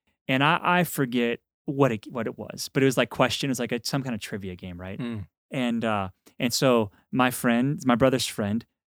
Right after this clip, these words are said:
Speaker 1: um, who is now, uh, le-, married to this lady is, is like, uh, he pulls out the question, like, "This is so easy. Like, this is, if you don't get this," like, and he just went on for, like, five minutes, it felt like, about, like, this,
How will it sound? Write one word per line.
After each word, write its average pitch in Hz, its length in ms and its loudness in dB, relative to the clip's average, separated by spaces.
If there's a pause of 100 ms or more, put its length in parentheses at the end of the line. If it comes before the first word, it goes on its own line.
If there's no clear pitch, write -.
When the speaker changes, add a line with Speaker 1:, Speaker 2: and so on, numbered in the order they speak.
Speaker 1:
um, 98 760 0 (180)
who 110 160 0
is 101 120 -4
now, 120 380 0 (340)
uh, - 140 -12
le-, 143 420 -4
married 156 320 6
to 135 80 0
this 120 180 0
lady 117 300 -2
is, 110 160 -4
is 113 300 -4
like, 107 340 -4 (500)
uh, 156 120 2
he 135 160 2
pulls 151 260 4
out 131 100 2
the 120 60 -4
question, 117 320 -4
like, 104 80 -6
"This - 180 -4
is - 100 -6
so 104 300 -4
easy. 92 380 -12 (560)
Like, 131 140 2
this 131 180 2
is, 131 160 -4
if 117 160 -2
you 127 100 6
don't 131 220 6
get 104 220 -4
this," - 360 -8 (280)
like, 127 200 4
and 151 80 10
he 156 40 10
just 156 140 0
went 175 160 8
on 151 120 6
for, 143 120 -2
like, 113 160 -2
five 131 400 2
minutes, 113 240 2
it 120 100 0
felt - 260 0
like, 101 200 -6
about, 117 260 -2
like, 113 260 -4 (260)
this, 147 340 4